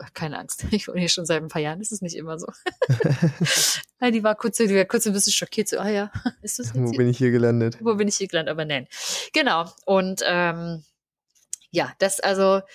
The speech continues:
Speaker 1: das war tatsächlich ein, äh, interessantes, ähm, Erlebnis und ja,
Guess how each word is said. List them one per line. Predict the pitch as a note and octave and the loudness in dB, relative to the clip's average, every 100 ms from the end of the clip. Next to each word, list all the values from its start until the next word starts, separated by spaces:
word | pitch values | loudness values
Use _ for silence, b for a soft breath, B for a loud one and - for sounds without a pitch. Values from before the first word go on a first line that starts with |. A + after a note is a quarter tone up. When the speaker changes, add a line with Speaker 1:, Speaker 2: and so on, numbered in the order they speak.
| B B B | B B B
Speaker 1:
das | - F3 | -4 0
war | G3 | 2
tatsächlich | B3+ G3+ G3+ A3+ G#3+ | 2 2 2 2 -2
ein, | A3 G#3 | -4 -2
äh, | F#3+ F3+ | 0 0
interessantes, | F#3 F#3 F#3+ F#3+ G#3 G3 - - | -2 -6 -4 -2 -2 -4 -8 -8
ähm, | F3+ F3+ F#3 - | -6 -6 -8 -12
Erlebnis | E3+ G3 C#4+ C4+ C4 C4 | -2 0 0 0 -2 -2
und | - G3+ G3+ G3+ G3+ - - _ _ _ _ _ _ _ _ _ _ _ _ _ _ F3 | -6 -6 -6 -6 -6 -8 -10 _ _ _ _ _ _ _ _ _ _ _ _ _ _ -4
ja, | D#3+ C3 | -2 -2